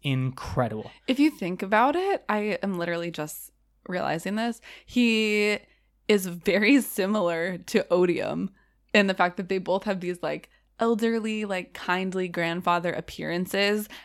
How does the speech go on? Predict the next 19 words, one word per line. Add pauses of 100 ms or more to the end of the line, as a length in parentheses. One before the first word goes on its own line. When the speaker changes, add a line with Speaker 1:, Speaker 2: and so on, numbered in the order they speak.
Speaker 2:
and
then
you
look
a
little
bit
deeper
and
then
they're
sinister. (140)
Speaker 1:
Yeah,
that's (280)
kind
of
mimicking
that (720)
royal